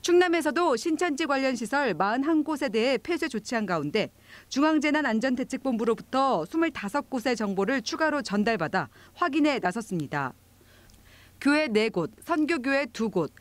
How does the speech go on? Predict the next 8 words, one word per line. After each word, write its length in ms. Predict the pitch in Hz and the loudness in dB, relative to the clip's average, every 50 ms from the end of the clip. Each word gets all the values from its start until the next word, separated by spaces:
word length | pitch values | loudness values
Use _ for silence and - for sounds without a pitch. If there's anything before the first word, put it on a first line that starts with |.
| - - - | -20 -20 -18
선교센터와 840 | - - 349 320 302 349 - - 302 277 262 294 262 269 294 294 247 | -4 0 0 2 2 2 0 0 -2 0 0 2 2 2 2 0 0
문화센터 600 | 185 208 247 277 269 - - 254 240 - 285 285 | 0 0 0 0 0 0 -2 -4 -2 0 -2 -2
스물여덟 540 | - - 302 302 302 240 185 180 190 233 233 | 0 0 0 2 2 2 2 2 2 0 0
곳 220 | - 220 196 - | 0 -2 -4 -2
등 380 | - 254 285 269 214 160 139 135 | -2 -2 0 0 0 -2 -2 0
모두 260 | 165 214 208 285 262 | 0 0 0 2 2
예순여섯 600 | 202 190 196 254 247 233 185 185 - 277 247 - | 2 0 0 0 0 0 0 0 0 -2 -4 -2
곳으로 420 | - 202 - 170 156 196 165 - | -4 -4 -4 0 0 0 0 -2